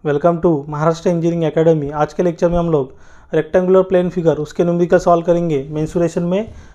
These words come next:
rectangular प्लेन figure एकदम simple numerical है, सिर्फ यहाँ पे आपको rectangular का area का formula और rectangular का perimeter का formula use करके numerical solve करने हैं। तो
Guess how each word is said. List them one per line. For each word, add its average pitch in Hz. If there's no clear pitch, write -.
rectangular 170
प्लेन 165
figure 135
एकदम 165
simple 196
numerical 196
है, 196
सिर्फ 185
यहाँ 180
पे 185
आपको 185
rectangular 185
का 196
area 175
का 185
formula 175
और 156
rectangular 175
का 180
perimeter 175
का 180
formula 180
use 170
करके 165
numerical 160
solve 143
करने 139
हैं। -
तो 151